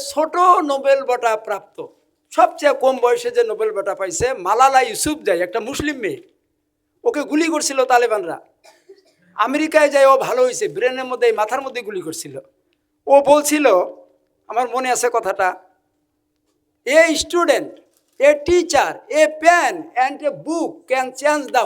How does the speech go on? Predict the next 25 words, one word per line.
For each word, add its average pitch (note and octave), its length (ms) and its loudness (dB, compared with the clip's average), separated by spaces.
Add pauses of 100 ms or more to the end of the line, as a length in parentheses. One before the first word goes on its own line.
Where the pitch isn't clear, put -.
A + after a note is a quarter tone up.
whole A3 180 0
world।" D3 480 -8 (1200)
আর C#4+ 120 6
এটা D#4 260 2
যে D#4 80 -2
অমোঘ C#4 360 6
বাণী, B3 280 0
eternal D#4+ 540 2
speech - 500 -4
of D4+ 120 4
Malala B3+ 500 0
Yousafzai, G#3+ 580 -4
who E3+ 140 -10
was D#4 280 4
the A#3 240 0
youngest F4 680 4 (420)
Nobel C4+ 460 0 (100)
recipient E4 640 2
of C#4 180 -2
the B3 140 4
world, F#3+ 420 2 (500)
at C4+ 180 6
the D#4 180 2
age D#4 340 6
of, - 160 6